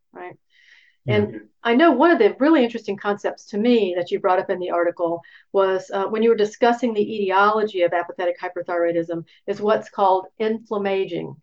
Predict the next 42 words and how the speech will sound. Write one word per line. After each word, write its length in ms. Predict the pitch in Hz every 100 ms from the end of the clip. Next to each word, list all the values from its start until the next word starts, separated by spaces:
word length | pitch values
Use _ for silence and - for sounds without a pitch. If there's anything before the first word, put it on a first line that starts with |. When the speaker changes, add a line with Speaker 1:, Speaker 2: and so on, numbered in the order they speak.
| 185
Speaker 1:
And 220 | 180 170
I, 100 | 165 - _ _ _
I 80 | 185
like 220 | 196 208
that 180 | 214 208
term. 240 | 226 208
It, 100 | 190 - -
uh, 100 | 190
I 160 | 202 190
think 160 | 240 233
a 40 |
lot 140 | 208 196
of 60 |
people 220 | 208 208
can 120 | - 185
relate 300 | 175 175 -
to 100 | 185
it. 60 |
And 80 | 180
so 200 | 190 202 196 _ -
it's 200 | 226 214
a 80 |
chronic 640 | 202 - 254 247 226 226 - _
inflammation 520 | 214 214 208 202 202
associated 520 | 175 202 190 - 175
with 140 | 170 160
aging, 440 | 190 185 170 147 -
right? 240 | 175 180 - _
So 300 | _ 233 214 -
can 140 | -
you 100 | 427
talk 240 | 466 359 339
to 100 | -
us 140 | 240
about 400 | 220 208 196 -
that 320 | 220 226 214
a 60 | 185
little 240 | 180 180
bit? 180 | 175 175
What 120 | 262
are 80 | 415
the 160 | 302